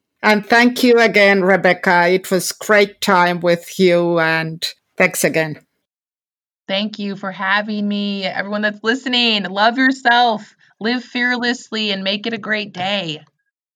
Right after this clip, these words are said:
Speaker 1: Oh, yeah, fun one.
Speaker 2: <laughs>
Speaker 1: Come and check all the show notes and transcript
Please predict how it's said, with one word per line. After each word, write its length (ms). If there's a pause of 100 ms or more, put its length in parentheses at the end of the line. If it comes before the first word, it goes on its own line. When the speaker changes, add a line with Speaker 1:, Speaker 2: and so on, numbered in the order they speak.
(360)
Speaker 1:
Oh, 180
yeah, 360
fun 420
one. 340 (200)
Speaker 2:
<laughs> 920
Speaker 1:
Come 380
and 180
check 360 (180)
all 340
the 180
show 380
notes 400
and 160
transcript 920